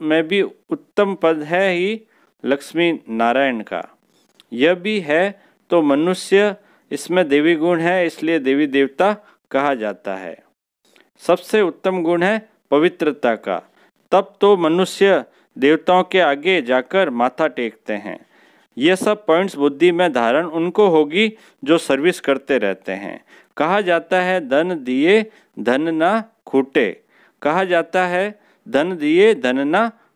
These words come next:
खूटे।" बहुत समझानी मिलती रहती है।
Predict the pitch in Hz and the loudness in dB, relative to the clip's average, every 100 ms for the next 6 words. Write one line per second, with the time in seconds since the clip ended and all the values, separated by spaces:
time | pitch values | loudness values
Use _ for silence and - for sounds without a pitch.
0 | - 135 135 139 92 - _ _ - 185 | -2 -2 0 -2 -4 -8 _ _ -2 -2
1 | 220 - 156 156 175 196 170 131 139 156 | -2 -4 -2 0 0 0 -2 -2 -2 -2
2 | 127 107 104 101 98 87 73 | 0 0 -2 -10 -8 -10 -12